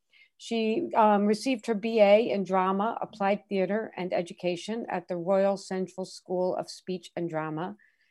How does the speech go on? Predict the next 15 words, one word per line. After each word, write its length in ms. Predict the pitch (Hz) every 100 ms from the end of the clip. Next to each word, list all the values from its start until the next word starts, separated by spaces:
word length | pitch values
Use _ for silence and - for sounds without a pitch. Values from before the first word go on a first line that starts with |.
| _ _
and 160 | - 185
a 40 |
master's 600 | 180 185 190 - - 196
in 160 | 175 180
educational 640 | 175 - 180 175 175 170
theater 460 | 170 214 214 208 202
and 200 | - 175
English 340 | 175 175 170
language 380 | 170 156 156 151
arts 440 | - 196 185 - - - _ _
at 160 | 190 185
New 100 | 185
York 320 | 175 175 170
University. 800 | 170 165 156 160 - 165 151 147 _ _ _ _ -
Um, 400 | 185 175 170